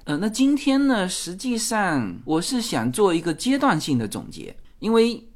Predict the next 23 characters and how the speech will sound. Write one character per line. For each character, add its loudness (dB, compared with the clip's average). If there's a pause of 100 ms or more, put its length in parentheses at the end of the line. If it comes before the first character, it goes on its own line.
(340)
这 -2
个 4
时 2
间 0
点 0
啊， -12 (160)
就 -8
离 -2
下 2
一 4
个 6
时 0
间 -2
点 -4 (180)
大 2
概 -4
还 -2
有 6
半 2
年 -2
的 -6
时 -8
间， -6